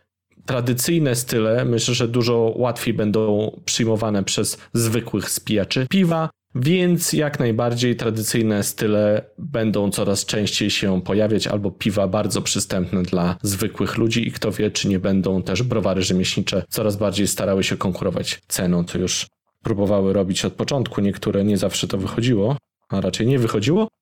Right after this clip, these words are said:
ale mam wrażenie, że teraz właśnie będzie moment na to, żeby schodzić z marży, co wielu pewnie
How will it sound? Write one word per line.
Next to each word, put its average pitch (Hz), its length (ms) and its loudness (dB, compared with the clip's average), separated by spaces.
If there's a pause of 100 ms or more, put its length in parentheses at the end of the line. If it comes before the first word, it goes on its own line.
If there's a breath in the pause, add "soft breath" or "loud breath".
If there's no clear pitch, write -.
(220)
ale 170 200 0
mam 147 180 2
wrażenie, 131 400 2
że 113 120 2
teraz 117 300 0
właśnie 107 320 0
będzie 101 240 2
moment 98 520 2 (480)
na 95 160 0
to, 95 180 -2
żeby 92 420 0 (540)
schodzić - 880 -2
z - 220 0
marży, 95 520 0
co 95 180 -2
wielu 92 460 0
pewnie 92 380 -2